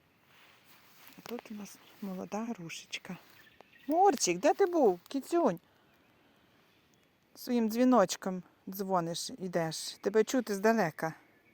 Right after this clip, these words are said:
Мурчик, кс-кс-кс. Тут уже грушечки маленькі будуть. Я дивлюсь.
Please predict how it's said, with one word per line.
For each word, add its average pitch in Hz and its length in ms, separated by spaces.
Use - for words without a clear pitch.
Мурчик, 269 600
кс-кс-кс. - 580
Тут - 220
уже 226 280
грушечки 226 640
маленькі 202 500
будуть. 202 480
Я 185 160
дивлюсь. 190 680